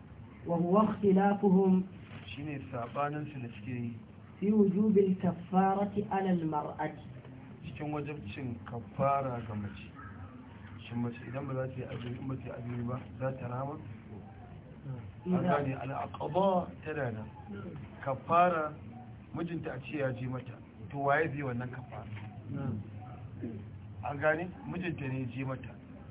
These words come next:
Speaker 2: Muƙaddara, abinda za a yi kusa da ittifaqi a kai, za ta rama azumi. Za ta rama wannan azumin da aka karya mata. To kafara fa, da ita da shi za su yi,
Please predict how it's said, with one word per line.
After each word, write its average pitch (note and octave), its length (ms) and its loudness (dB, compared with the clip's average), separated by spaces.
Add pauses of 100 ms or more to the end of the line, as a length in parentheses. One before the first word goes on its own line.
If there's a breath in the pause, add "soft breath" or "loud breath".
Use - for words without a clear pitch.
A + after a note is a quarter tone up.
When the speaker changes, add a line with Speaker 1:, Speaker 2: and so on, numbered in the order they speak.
(380)
Speaker 2:
Muƙaddara, D#3+ 560 2 (640)
abinda F#3+ 260 -2
za F#3+ 140 8
a F3 160 6
yi F3+ 100 0 (180)
kusa G3 200 -4
da F#3 160 0
ittifaqi - 480 -6
a C3+ 80 -6
kai, D#3+ 220 -6 (200)
za E3 140 4
ta D#3+ 120 -6
rama B2+ 280 0
azumi. - 240 -8 (1400)
Za D3+ 140 0
ta E3 80 -6
rama D#3 220 0
wannan C#3 240 -2
azumin D3+ 320 -4
da C3+ 100 -4
aka C3+ 140 -8
karya B2 240 -6
mata. - 180 -10 (1120)
To D#3 80 -2
kafara F3 540 6 (100)
fa, - 80 -8 (260)
da C3 60 -6
ita D#3+ 180 -4
da F3+ 60 0
shi - 360 -8
za F3 200 8
su D3+ 120 -8
yi, D3+ 80 -10